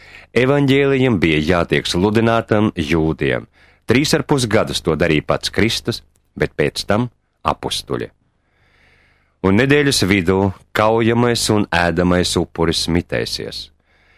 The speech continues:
Pavasarī, trīsdesmit pirmajā gadā pēc Kristus, Golgātā tika pienests patiesais upuris, Kristus. Tad dievnama priekškars pārplīs uz pusēm,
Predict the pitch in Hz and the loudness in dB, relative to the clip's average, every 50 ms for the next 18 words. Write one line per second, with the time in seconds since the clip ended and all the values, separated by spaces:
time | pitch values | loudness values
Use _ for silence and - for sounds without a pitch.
0 | _ _ _ - 101 95 104 92 - - 98 92 95 92 92 - _ _ _ _ | _ _ _ 0 2 2 2 0 0 0 2 2 2 0 -2 -4 _ _ _ _
1 | _ _ _ _ _ _ _ _ _ _ _ _ - 107 113 143 170 160 147 156 | _ _ _ _ _ _ _ _ _ _ _ _ 0 2 2 2 2 0 0 -2
2 | 147 - 156 135 - - 101 104 107 107 104 101 90 82 71 87 80 78 73 73 | -2 0 -2 -2 -2 0 0 2 2 4 4 2 2 2 0 0 0 0 0 0
3 | - - 69 65 - - - 92 107 - - - - - - - - - _ _ | 0 -2 -4 -4 -4 -4 -2 -2 -2 -2 -4 -6 -8 -8 -8 -10 -14 -16 _ _
4 | _ _ - - - _ - 82 98 110 123 143 147 135 135 143 139 139 139 139 | _ _ -20 -20 -10 _ -4 0 2 2 2 2 2 2 2 2 2 2 2 0
5 | 131 127 123 - 117 - - 101 95 - - 95 98 98 95 98 95 - - - | 0 0 0 0 0 0 0 -2 -2 0 2 2 2 4 4 2 0 0 -4 -6
6 | - - - - 87 87 - - - 80 78 73 - - - 64 60 60 - - | -8 -6 -2 -2 -2 -2 -2 -2 -2 0 0 0 -2 -4 -4 -4 -4 -4 -6 -4
7 | - 92 98 - _ - 92 87 90 90 - - - - - _ _ - - 76 | -2 -4 -4 -4 _ -4 -2 -2 -2 -2 -4 -6 -8 -10 -12 _ _ -6 -4 -4
8 | 71 67 - - - - - - - - - _ _ _ _ _ _ _ _ _ | -2 -2 -4 -8 -10 -10 -12 -12 -12 -12 -14 _ _ _ _ _ _ _ _ _
9 | _ _ _ _ _ _ - - 104 90 85 113 123 139 147 143 147 143 143 139 | _ _ _ _ _ _ -2 -2 -2 0 2 2 2 2 2 2 2 2 2 0
10 | - - 107 104 101 - - - 104 92 - - - 98 95 98 101 - - 107 | 0 2 2 2 2 0 -2 -2 -2 -2 -2 -2 0 0 2 2 0 -2 -2 0
11 | 104 101 98 - - 80 - - - 90 82 - - 87 85 82 73 | 0 2 0 0 -2 -4 -4 -4 -4 -4 -2 -2 0 0 0 0 -2